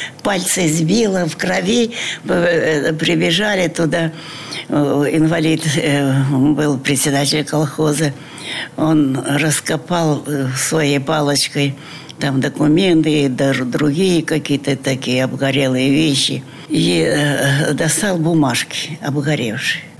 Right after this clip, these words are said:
Там были и воинские кни-, книжка, и там был партийный билет. И вот он обратился к нам, к детям и к взрослым людям.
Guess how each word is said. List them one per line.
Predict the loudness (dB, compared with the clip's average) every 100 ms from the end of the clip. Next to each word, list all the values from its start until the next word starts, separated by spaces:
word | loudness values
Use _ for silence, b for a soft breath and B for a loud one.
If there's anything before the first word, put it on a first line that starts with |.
| -4
Там | 2 2
были | 2 2
и | 2 2
воинские | 2 2 2 2 2 -2 -4 -2 -2
кни-, | -2 0 2 2 2 -2 -2
книжка, | 2 4 4 0 -2
и | -2 0 0
там | 0 0 0
был | 0 -2
партийный | -4 -6 -4 -2 0 -2
билет. | -2 -2 -4 -6 -6
И | -2
вот | 0 2
он | 2
обратился | 2 0 0 2 2 0 -2
к | -2
нам, | 0 2 2 -2 -10 -18 -18 -8
к | -2
детям | 0 0 0 -2 -4
и | -6 -6
к |
взрослым | -4 -2 -2 -2 -2 -4
людям. | -4 -6 -8 -14